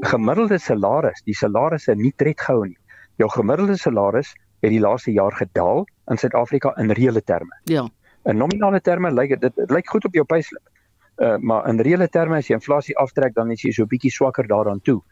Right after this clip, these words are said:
Speaker 1: Maar dit beteken, dit is die, dis nog 'n rede waarom inflasie afgekom het. Want totale lone en salarisse in ons ekonomie is min of meer die helfte van ons B B P, van 'n koste kant af gesien. So,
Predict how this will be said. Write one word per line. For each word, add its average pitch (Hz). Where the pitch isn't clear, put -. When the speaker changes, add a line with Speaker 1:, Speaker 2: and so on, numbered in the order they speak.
Speaker 1:
Maar -
dit 247
beteken, 202
dit 117
is 165
die, 139
dis 147
nog 139
'n 190
rede 135
waarom 120
inflasie 147
afgekom 110
het. 80
Want 120
totale 190
lone 160
en 147
salarisse 120
in 123
ons 143
ekonomie 117
is 123
min 170
of 202
meer 185
die 135
helfte 170
van 175
ons 143
B 156
B 165
P, -
van 135
'n 139
koste 170
kant 135
af 98
gesien. 107
So, 147